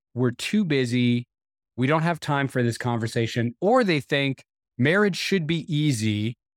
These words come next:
we don't need to work at this. That's, that's kind of the cultural aspiration, is that once you get married, everything kind of falls into place magically. And so as a result, instead of having these conversations where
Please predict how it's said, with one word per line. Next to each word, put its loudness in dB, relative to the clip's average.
we 4
don't 4
need 2
to 2
work 2
at -2
this. -2
That's, 0
that's -2
kind -2
of -2
the -2
cultural 0
aspiration, 0
is -2
that 0
once -2
you -2
get -2
married, 2
everything 0
kind -2
of -6
falls 0
into -2
place -4
magically. -2
And 0
so 2
as 0
a 0
result, 2
instead 0
of 2
having 2
these -2
conversations 0
where 2